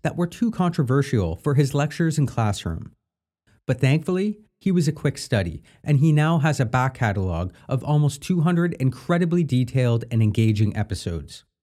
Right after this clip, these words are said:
of which C J's podcast ranks among the top half percent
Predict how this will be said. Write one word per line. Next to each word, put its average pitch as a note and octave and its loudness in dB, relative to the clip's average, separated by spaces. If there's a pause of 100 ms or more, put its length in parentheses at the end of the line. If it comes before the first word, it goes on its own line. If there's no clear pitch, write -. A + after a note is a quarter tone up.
(480)
of D#3+ 2
which F2+ -2 (160)
C - -4
J's F3+ 2
podcast C3 -2
ranks D3+ 2
among C#3 4
the B2 -2
top E3+ -2
half D#3 -4
percent D3 0